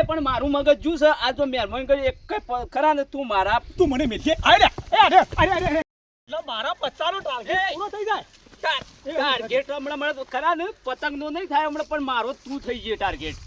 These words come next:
Speaker 2: એમ નહીં, એટલે તારે લડવું છે બોલે.
Speaker 1: હા, લડવું છે બોલે.
Speaker 2: એક કામ કર, આ તહેવાર છે, કાલ રાખ. કાલ તારી ખબર હું કાઢું.
Speaker 1: ખબર તો હું હાલ તારી કાઢી આવ્યો.
Speaker 2: હો ભાઈ, હું અત્યારે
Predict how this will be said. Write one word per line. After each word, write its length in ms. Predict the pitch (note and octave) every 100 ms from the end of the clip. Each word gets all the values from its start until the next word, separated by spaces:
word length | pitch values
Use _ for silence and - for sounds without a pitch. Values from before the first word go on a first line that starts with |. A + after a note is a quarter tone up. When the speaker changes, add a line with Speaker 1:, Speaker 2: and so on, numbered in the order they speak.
| -
Speaker 2:
એમ 80 | G#3+
નહીં, 280 | G3+ A#3 B3
એટલે 160 | G#3+ A3
તારે 260 | G#3 G3
લડવું 340 | F#3+ D#3 D#3 A3+
છે 100 | A3+
બોલે. 260 | G3 D3+ A#2+ - - - -
Speaker 1:
હા, 120 | A3 C4+
લડવું 300 | C#4 B3+ B3+
છે 100 | C4
બોલે. 260 | C4+ A#3+ G3 - _ _ _ _ _ - - - - _ -
Speaker 2:
એક 100 | A3 -
કામ 160 | B3
કર, 140 | C#4 D#4+
આ 100 | C#4+
તહેવાર 400 | - A3+ B3+ C#4
છે, 100 | D4+
કાલ 280 | A#3+ C4+
રાખ. 160 | A3+ D#3+ - -
કાલ 180 | B3 C#4+
તારી 240 | C#4 C4+
ખબર 260 | A#3 A#3 A#3
હું 120 | A#3
કાઢું. 320 | A#3 F3 C#3 _ _ -
Speaker 1:
ખબર 300 | C4 D#4+ D4+
તો 60 | E4+
હું 100 | D4 D4
હાલ 120 | C#4+ D4+
તારી 240 | D4 C#4
કાઢી 240 | C#4+ B3 A#3+
આવ્યો. 220 | F#3 C3 -
Speaker 2:
હો 180 | G#3 B3
ભાઈ, 280 | G#3 D4 E4+ C#4+
હું 140 | D4
અત્યારે 300 | A#3 C#4+ D4+